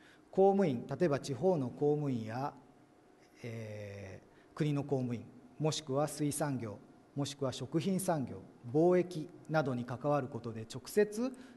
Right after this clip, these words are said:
地域や日本、世界の水産業を支えている人材がたくさんいます。もちろん震災の現場にあって、今その復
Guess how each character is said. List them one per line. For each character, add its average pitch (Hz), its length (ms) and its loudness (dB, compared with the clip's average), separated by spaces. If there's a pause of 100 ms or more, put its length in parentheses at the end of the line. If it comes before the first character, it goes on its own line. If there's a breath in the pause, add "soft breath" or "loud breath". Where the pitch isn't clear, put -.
(100)
地 170 200 2
域 123 180 -4
や 117 100 -2
日 123 140 -2
本、 120 280 -2 (120)
世 180 200 0
界 139 240 4
の 175 160 0
水 160 220 0
産 139 240 0
業 117 100 -2
を 110 60 -6
支 131 100 -8 (120)
え 127 120 -4
て 127 100 -6
い 123 60 -2
る 120 80 -4
人 113 220 -8
材 107 160 -10
が 107 100 -10
た 101 140 -12
く - 80 -12
さ 175 160 2
ん 151 80 0
い 123 60 -4
ま 110 120 -8
す。 - 180 -14 (760 loud breath)
も 151 140 4
ち 240 120 0
ろ 208 120 10
ん 127 120 -2
震 160 300 0
災 156 260 4
の 151 80 2
現 156 260 4
場 175 140 6
に 170 120 2
あ 170 80 4
っ 170 40 0
て、 156 420 -2 (260)
今 143 220 2
そ 135 140 -6
の 123 80 -2
復 - 180 -8